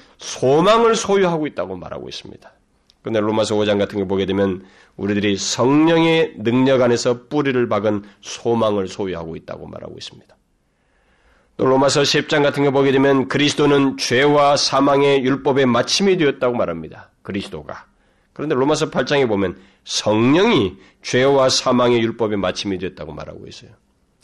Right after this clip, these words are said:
신기하죠? 여러분, 우리는 이게 말장난이 아니라는 걸 알아야 됩니다.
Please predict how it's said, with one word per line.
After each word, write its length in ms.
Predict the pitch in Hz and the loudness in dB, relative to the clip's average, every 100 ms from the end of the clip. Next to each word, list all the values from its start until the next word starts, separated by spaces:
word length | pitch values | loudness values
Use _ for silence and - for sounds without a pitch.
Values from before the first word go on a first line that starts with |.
| - _ | -20 _
신기하죠? 800 | - - 107 95 90 82 82 123 _ _ _ _ _ _ _ _ _ _ _ _ _ _ _ _ _ 113 | -20 -16 -12 -10 -10 -12 -16 -18 _ _ _ _ _ _ _ _ _ _ _ _ _ _ _ _ _ -6
여러분, 280 | 110 123 110 | -4 -2 -2
우리는 240 | 110 123 | -2 -2
이게 140 | 117 127 | -2 -2
말장난이 540 | 95 107 143 151 143 | -2 0 0 2 0
아니라는 300 | 90 95 101 | -2 -4 -6
걸 80 | 80 | -8
알아야 160 | - | -12
됩니다. 320 | 73 76 - | -16 -18 -20